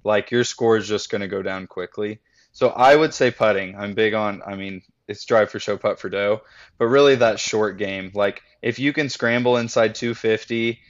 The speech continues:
and how many holes in the parks and stuff around Kansas, like, there's so many holes under two hundred fifty feet or under three hundred feet. So, like, you don't have to be a big distance guy unless you're on the pro tour. But if you can shape a shot,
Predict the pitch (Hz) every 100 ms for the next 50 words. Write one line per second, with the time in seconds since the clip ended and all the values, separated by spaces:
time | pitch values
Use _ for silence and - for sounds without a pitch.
0 | _ 120 127 151 156 143 127 123 123 120
1 | 113 107 101 _ - 110 107 - 107 101
2 | - 104 101 104 101 98 101 98 _ _
3 | _ _ _ - 117 107 110 - 110 -
4 | 147 - 156 147 139 123 123 120 107 113
5 | 110 - 110 104 101 101 - 98 92 107
6 | 113 104 107 101 98 87 95 90 _ _
7 | _ _ _ 135 123 139 127 147 151 139
8 | 135 131 110 117 107 110 101 107 - 117
9 | 113 120 117 120 123 _ _ _ _ _
10 | 113 110 110 113 113 107 - 104 104 117
11 | 117 120 123 _ _ _ - 117 113 113
12 | - 117 135 160 131 113 - 117 131 -
13 | 113 - 107 104 107 95 -